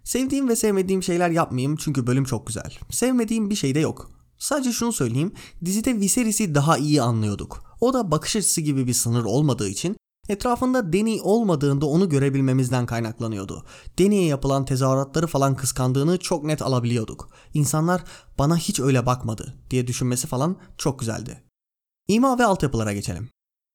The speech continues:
Khal Drogo'nun yanında oturduğu geçen Ogo ve Fogo kalları tekrar geçecek. Khal Drogo tarafından öldürülecekler.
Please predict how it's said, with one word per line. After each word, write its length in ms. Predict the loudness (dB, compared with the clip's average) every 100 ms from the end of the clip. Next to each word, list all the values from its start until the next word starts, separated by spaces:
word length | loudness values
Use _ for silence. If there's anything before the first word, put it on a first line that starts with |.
| _ -4
Khal 180 | -2
Drogo'nun 400 | 0 2 2 2
yanında 320 | 2 0 2 2
oturduğu 460 | 2 2 2 2
geçen 320 | 2 0 -2 -2
Ogo 420 | 0 2 4 2 2
ve 100 | -2
Fogo 460 | 0 2 4 0
kalları 560 | 0 -2 -2 -2 -2 -2
tekrar 320 | -2 -2 -2
geçecek. 560 | -4 -6 -8 -10 -16 -10
Khal 220 | -4 0
Drogo 260 | 2 2 2
tarafından 520 | 0 0 0 0 0
öldürülecekler. 800 | 0 0 0 -2 -6 -8 -12